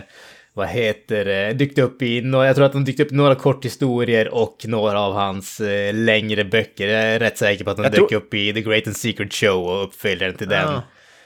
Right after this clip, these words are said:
Speaker 2: Jag tror han är med i s-, jag får mig att jag läser någonstans, han är med i den här Scarlet Gospels också,
Speaker 1: Ja.
Speaker 2: har, eh, Hellraiser-uppföljaren. Jag har inte hunnit börja läsa den, men jag tror han är med där också.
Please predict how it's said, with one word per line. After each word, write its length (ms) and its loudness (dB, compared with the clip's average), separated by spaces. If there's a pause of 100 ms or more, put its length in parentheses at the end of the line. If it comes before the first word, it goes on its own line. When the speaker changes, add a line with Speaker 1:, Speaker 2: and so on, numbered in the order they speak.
(200)
Speaker 2:
Jag 100 -8
tror 240 0
han 180 2
är 120 0
med 160 4
i 20 6
s-, 340 -2
jag 100 -10
får 160 -4
mig 100 0
att 80 -2
jag 80 2
läser 200 2
någonstans, 160 2
han 100 2
är 20 -4
med 120 0
i 20 0
den 100 -6
här 80 0
Scarlet 360 2
Gospels 500 -2
också, 220 -2
Speaker 1:
Ja. 60 2
Speaker 2:
har, 540 2
eh, 60 -2
Hellraiser-uppföljaren. 1000 0 (100)
Jag 160 -4
har 80 0
inte 200 4
hunnit 260 -2
börja 140 4
läsa 280 2
den, 60 -12
men 80 -8
jag 100 -8
tror 200 -8
han 100 -6
är 40 -8
med 160 -10
där 140 -6
också. 240 -16